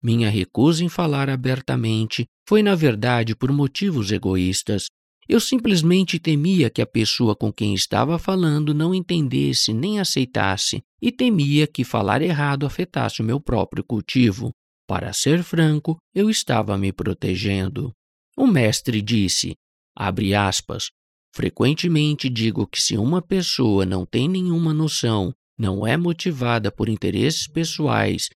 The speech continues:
e sinceramente quer o bem dos outros, então quando ela aponta os defeitos de outra pessoa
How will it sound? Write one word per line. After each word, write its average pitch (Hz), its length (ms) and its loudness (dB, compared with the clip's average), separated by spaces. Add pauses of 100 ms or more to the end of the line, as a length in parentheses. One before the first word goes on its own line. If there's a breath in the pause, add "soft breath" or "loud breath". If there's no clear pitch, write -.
(180)
e 92 160 -4
sinceramente 165 960 -2
quer 101 180 0
o 95 60 0
bem 98 260 -2
dos 92 220 -4
outros, 104 500 0 (260)
então 110 380 0
quando 175 320 -2
ela 190 160 -2
aponta 135 400 -4
os 107 100 0
defeitos 104 600 -4
de 90 140 -6
outra 101 280 -2
pessoa 92 680 -2